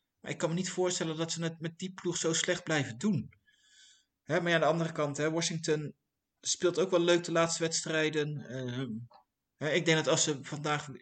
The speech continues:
winnen, eh, dat, dat ze echt nog wel serieus mee gaan doen inderdaad om, om die play-offs. Hè. Ze, wat dat betreft,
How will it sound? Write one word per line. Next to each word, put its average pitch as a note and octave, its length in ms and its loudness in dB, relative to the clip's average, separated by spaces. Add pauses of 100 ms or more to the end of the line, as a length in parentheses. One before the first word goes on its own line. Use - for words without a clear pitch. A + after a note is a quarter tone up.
winnen, B2+ 720 -4 (1400)
eh, D3 240 -6
dat, C3+ 280 -10
dat C#3+ 160 -4
ze - 100 -2
echt - 180 -4
nog D#3 100 -6
wel D3+ 100 -4
serieus D3 420 -2
mee D3+ 220 -4
gaan D3 160 -4
doen C3+ 180 -4
inderdaad B2+ 420 -6
om, B2+ 180 -12
om C3+ 140 -8
die B2 160 -10
play-offs. E3+ 420 -2
Hè. D#3+ 140 -2
Ze, D#3+ 220 -4
wat C#3 140 -12
dat C#3+ 120 -4
betreft, C3+ 560 -6